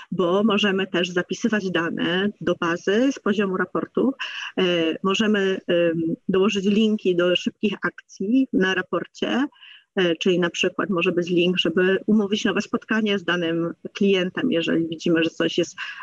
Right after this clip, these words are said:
e, w tym raporcie związanego z klientami. Rysują się też wykresy, możemy wy-, e, rysować wykresy, możemy naliczać dodatkowe statystyki na poziomie raportu, e, i wiele, wiele innych. Także tutaj możliwości mamy dużo większe.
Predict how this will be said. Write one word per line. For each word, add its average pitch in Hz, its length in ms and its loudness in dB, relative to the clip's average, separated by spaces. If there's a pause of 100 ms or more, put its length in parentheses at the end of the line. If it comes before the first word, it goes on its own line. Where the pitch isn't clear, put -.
e, 156 320 0 (440)
w - 60 -18
tym 180 160 0
raporcie 160 460 -2
związanego 165 540 0
z - 60 -8
klientami. 160 560 -2 (760)
Rysują 233 300 2
się 247 120 -6
też 180 180 -4
wykresy, 247 580 -2
możemy 202 340 0
wy-, 214 280 -2
e, 190 300 2
rysować 208 340 0
wykresy, 214 380 -2
możemy 196 340 2
naliczać 190 400 0
dodatkowe 196 480 0
statystyki - 640 -4
na 190 80 -2
poziomie 226 320 2
raportu, 214 500 -4 (500)
e, 185 260 2
i 226 140 0
wiele, 226 240 0
wiele 190 200 2
innych. 180 520 0 (1300)
Także 180 260 0
tutaj 214 360 -2
możliwości 185 520 0
mamy 180 160 0
dużo 185 240 0
większe. 180 400 0